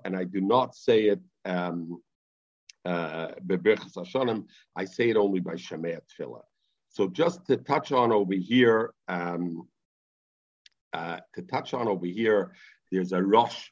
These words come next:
which everybody quotes the Rosh. The Rosh, uh, there's a Rosh, goes like this. The Rosh says, "Metama ani al minig Ashkenaz Sfard."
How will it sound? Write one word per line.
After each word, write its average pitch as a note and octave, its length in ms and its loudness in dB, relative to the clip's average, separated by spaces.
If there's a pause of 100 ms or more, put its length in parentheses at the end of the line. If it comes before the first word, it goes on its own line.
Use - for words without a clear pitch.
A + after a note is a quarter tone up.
which - 220 -16
everybody A2 400 0
quotes G#2 420 -2
the F2+ 120 0
Rosh. E2+ 320 -4 (680)
The G2+ 140 -2
Rosh, C3 440 0 (520)
uh, F2 240 -6
there's F#2 220 -4
a F2+ 100 -2
Rosh, A#2 420 -2 (200)
goes G#2 240 -2
like F#2+ 180 -6
this. G2 280 -6
The F2+ 80 -4
Rosh F#2+ 460 -2
says, A#2 280 -6
"Metama F3 760 -2
ani D3+ 460 2 (560)
al A#2 120 4
minig F#3+ 480 4 (160)
Ashkenaz F3+ 640 -2
Sfard." D3 800 4